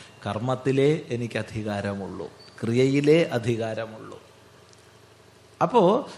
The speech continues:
താത്പര്യം ജീവിതത്തിൽ വിഹിത കർമ്മങ്ങളെ ചെയ്തുകൊണ്ട്, സദാ വിഹിതങ്ങളെ ചെയ്തുകൊണ്ട്, ഒരിക്കലും അലസന്മാരായി മന്ദന്മാരായി ഇരിക്കാതെ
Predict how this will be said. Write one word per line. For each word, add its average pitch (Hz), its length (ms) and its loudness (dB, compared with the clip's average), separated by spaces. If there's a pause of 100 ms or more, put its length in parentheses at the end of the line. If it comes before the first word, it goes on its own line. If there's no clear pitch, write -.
(160)
താത്പര്യം 170 760 2 (280)
ജീവിതത്തിൽ 233 840 0 (160)
വിഹിത 208 480 4
കർമ്മങ്ങളെ 196 720 4
ചെയ്തുകൊണ്ട്, 175 1000 2 (420)
സദാ 170 540 2
വിഹിതങ്ങളെ 196 760 2
ചെയ്തുകൊണ്ട്, 185 760 0 (1040)
ഒരിക്കലും 233 960 0 (320)
അലസന്മാരായി 208 1120 4
മന്ദന്മാരായി 190 1040 4
ഇരിക്കാതെ 160 680 0